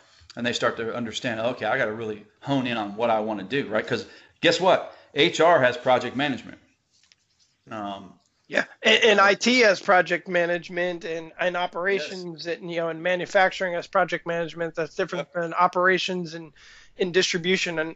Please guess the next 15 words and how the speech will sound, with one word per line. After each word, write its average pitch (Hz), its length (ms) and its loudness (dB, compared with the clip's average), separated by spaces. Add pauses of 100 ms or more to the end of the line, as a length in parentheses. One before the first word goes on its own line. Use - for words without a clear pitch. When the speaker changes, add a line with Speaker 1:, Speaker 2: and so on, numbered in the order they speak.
(100)
Speaker 2:
uh, 156 220 4 (120)
uh, 156 300 2
project 175 420 2
management. 170 440 -2
And 175 160 2
that's 180 180 4
the 160 80 -8
thing. 190 320 -2
You're, 151 120 -14
you're 160 200 -6
right. 160 260 2
Like, 147 200 -10
every 170 280 -2
project 190 540 0
management 185 580 -4